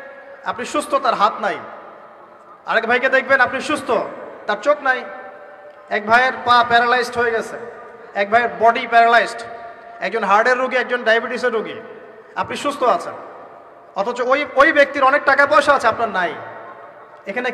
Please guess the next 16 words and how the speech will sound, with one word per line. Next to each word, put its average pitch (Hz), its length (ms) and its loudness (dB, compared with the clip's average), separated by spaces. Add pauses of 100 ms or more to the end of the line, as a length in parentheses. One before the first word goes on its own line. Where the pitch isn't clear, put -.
(100)
কে 302 200 0
ধনী 240 300 0
বলেন 190 260 -2
দেখি, 160 240 -8
আপনি 180 220 -8
না - 80 -6
সে? - 140 -12 (1200)
আপনার 220 220 -2
সুস্থতা 220 420 -6
আছে। 120 240 -8 (840)
আরেক 240 240 2
ভাইয়ের 277 280 8 (1300)
অনেক 269 340 2
বড় 269 180 4
বড় 277 180 6
ফ্ল্যাটস, - 480 2